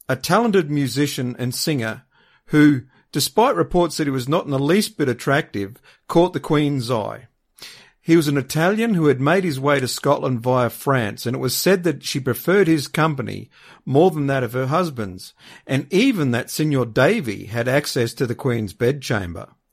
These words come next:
His demise would not be long in coming, but it was not for the reason of jealousy alone.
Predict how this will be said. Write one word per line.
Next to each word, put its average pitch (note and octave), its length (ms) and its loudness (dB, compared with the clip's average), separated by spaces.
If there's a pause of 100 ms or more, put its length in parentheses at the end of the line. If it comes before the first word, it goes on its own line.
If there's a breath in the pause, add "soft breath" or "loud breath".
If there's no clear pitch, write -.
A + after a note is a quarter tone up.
(800 loud breath)
His D#3 220 2
demise D#3 480 4
would C3+ 160 0
not C#3+ 240 2
be C#3+ 80 0
long C#3+ 220 0
in C3+ 140 -2
coming, D3 560 -2
but C#3 140 0
it C#3+ 40 4
was C3 200 -2
not D#3 320 0
for D#3 160 0
the C#3 140 0
reason C3+ 420 0
of A2 140 -6
jealousy A#2+ 680 -2
alone. A#2+ 640 -4